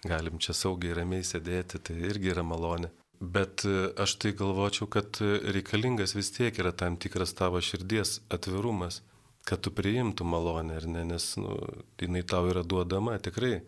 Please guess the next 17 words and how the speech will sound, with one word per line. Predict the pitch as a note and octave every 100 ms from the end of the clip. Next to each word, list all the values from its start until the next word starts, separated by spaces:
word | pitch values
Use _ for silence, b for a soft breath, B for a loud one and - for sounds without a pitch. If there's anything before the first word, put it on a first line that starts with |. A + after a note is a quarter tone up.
| B B B B B _ F#2+
bet, | E2+ F2 E2 -
e, | F2+ E2+ E2+ - - - - G2+ -
tu | G#2
gali | G2+ A2
pražiopsoti | G#2+ F#2+ F#2+ - - A2 - -
progą. | B2+ C3 F2 E2+ B B _ -
Aš, | F#2
pavyzdžiui, | - F#2+ F#2 F2 F#2+ G2 G#2+
irgi | B2+ A2
galvoju, | G#2 G2 G2+ F#2 -
kad | F2+ - B B B B
jeigu | G2 F#2+ A2+ A#2
aš | F#2
būčiau | G#2 G#2+ A2
nuo | F#2+
savo, | F2+ F#2+ G2 G2 F#2
e, | E2+ F2+